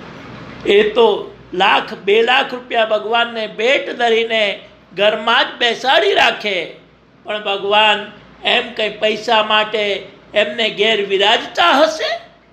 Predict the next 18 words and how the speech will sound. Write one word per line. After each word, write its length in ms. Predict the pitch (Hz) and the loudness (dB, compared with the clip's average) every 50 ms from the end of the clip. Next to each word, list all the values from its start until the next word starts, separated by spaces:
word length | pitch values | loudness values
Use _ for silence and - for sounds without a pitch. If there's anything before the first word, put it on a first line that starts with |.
| _ _ _ _ _ _ _ _ _ _ _ - - - - - - | _ _ _ _ _ _ _ _ _ _ _ -20 -20 -20 -20 -12 -2
ભગવાન 520 | 175 175 185 190 202 202 196 190 185 175 175 | 0 0 0 2 2 2 2 2 0 -2 -2
કહે 220 | - 202 185 190 | -2 0 0 0
છે 240 | 185 185 208 202 196 | -2 -2 -4 -4 -4
કે 140 | 196 202 208 | -4 -4 -6
હું 360 | 180 147 170 196 196 196 - | -6 -8 -8 -10 -10 -10 -8
તો 160 | 208 185 180 | -6 -6 -4
લક્ષ્મીનો 720 | 175 170 180 190 185 - - 214 214 208 196 196 190 180 175 175 - | -2 -2 -4 -4 -6 -8 -12 -12 -12 -6 -4 -2 0 0 -2 -2 -2
પતિ 440 | 180 175 170 - 330 359 370 339 - | -2 -2 0 2 4 4 4 4 2
છું, 440 | - - 220 180 165 151 - - - - - - - - - - - - - - - - - | -2 -2 -2 -2 -2 -2 -4 -8 -14 -16 -20 -20 -20 -20 -20 -20 -20 -20 -20 -20 -20 -18 -4
મેં 480 | 185 190 208 202 196 190 180 - - - - - - - - - - - - - - - | 0 2 2 2 2 2 0 -4 -8 -12 -20 -20 -20 -20 -20 -20 -20 -20 -20 -20 -18 -2
તને 300 | - 214 214 214 208 202 | 0 2 2 4 2 0
ઘણું 500 | - - 180 190 208 254 320 403 - - | 0 0 0 0 2 4 2 2 4 4
આપ્યું 340 | 269 247 233 - 247 226 214 | 4 2 2 0 -4 -6 -6
છે, 520 | - - 220 208 196 190 180 170 170 170 170 | -6 -4 -4 -2 0 0 0 0 -2 -4 -6
તું 360 | - - - - 262 233 220 | -12 -16 -16 -14 -14 -10 -10
મને 260 | 214 208 202 202 196 | -8 -6 -4 -4 -2
અર્પણ 500 | 185 185 196 196 - - - 320 370 381 | 0 0 0 0 -2 -2 -2 0 0 0
કરે, 580 | 359 - 262 214 214 214 208 196 185 160 139 | 0 0 2 4 4 4 4 2 0 -2 -6